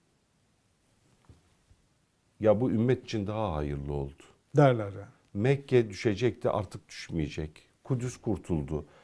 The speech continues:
Speaker 1: filan diyen, e, diyebilen gerçek kişiler var mı? Gerçek kişi. Gerçekten bunu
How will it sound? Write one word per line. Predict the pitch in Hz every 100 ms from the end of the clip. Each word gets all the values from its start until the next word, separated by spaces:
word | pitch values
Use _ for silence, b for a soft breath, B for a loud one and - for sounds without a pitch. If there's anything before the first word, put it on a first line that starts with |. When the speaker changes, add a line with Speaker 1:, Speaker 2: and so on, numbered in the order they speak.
| _ -
Speaker 1:
filan | 117 143 139
diyen, | 113 113 120 - _ -
e, | 95 - - 85
diyebilen | 101 117 101 107 110 90
gerçek | 98 95 135 -
kişiler | - 107 104 -
var | 190 185
mı? | - - - b b b 117 95 _ 92
Gerçek | 92 85 131 -
kişi. | - - - - - - _ _ _ _ _ -
Gerçekten | 110 156 156 139 - 107 104
bunu | 110 120